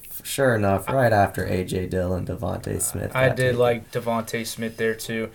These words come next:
Speaker 2: Uh, so after A J went Devontae Smith, Tyler Boyd, Dallas Goedert,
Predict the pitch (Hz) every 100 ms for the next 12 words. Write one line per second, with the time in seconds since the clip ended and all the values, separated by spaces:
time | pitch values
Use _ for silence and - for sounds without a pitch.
0 | - - - _ - 117 117 113 131 127
1 | 139 147 127 135 135 135 131 135 135 131
2 | 123 113 120 117 127 131 139 135 135 131
3 | 123 - 120 123 120 117 120 117 113 110
4 | 117 110 - 123 139 139 143 - -